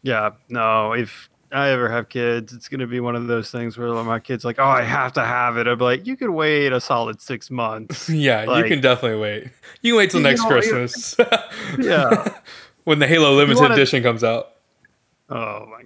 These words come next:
Speaker 1: God. You're still <laughs> wanting a Halo Limited Edition system. Just keep tweeting out, uh, Microsoft and just tell them, it's like, "Listen, you guys need to build a limited edition," and see if they reply to you. <laughs>
Speaker 2: They gotta make one at this point.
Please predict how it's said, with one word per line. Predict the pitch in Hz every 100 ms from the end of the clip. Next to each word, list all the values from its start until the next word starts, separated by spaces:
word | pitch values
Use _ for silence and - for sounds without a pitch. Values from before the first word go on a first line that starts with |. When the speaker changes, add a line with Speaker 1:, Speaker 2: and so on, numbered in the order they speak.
| _
Speaker 1:
God. | - - - -
You're | 170
still | - 247 165 156 151 135
<laughs> |
wanting | 127 127 127 120 120
a | 113
Halo | 135 131 131
Limited | 127 123 123 143 131
Edition | 127 113 - 127 131 -
system. | - 127 - - 117 135 127 - - - - - -
Just | 185 185
keep | - 226 226 - -
tweeting | - 185 208 214 208 170
out, | 143 170 160 135 127
uh, | 120 117 113 117 123
Microsoft | 135 160 160 135 - 113 107 131
and | 117
just | 131 -
tell | 135 131
them, | 120
it's | 117
like, | 120
"Listen, | 135 120 117 113 113 -
you | 123
guys | 127 123 131
need | 131 131 131 123
to | 123
build | 123 117 113 113 127
a | 120
limited | 117 117 113 156
edition," | 147 - 127
and | 120
see | 131
if | 120
they | 123
reply | 117 110 - 123
to | 131 131
you. | 127 139 - 143 -
<laughs> | - -
Speaker 2:
They | 165
gotta | 180 143 127
make | 117 113
one | 110
at | 110
this | 117 -
point. | 120 82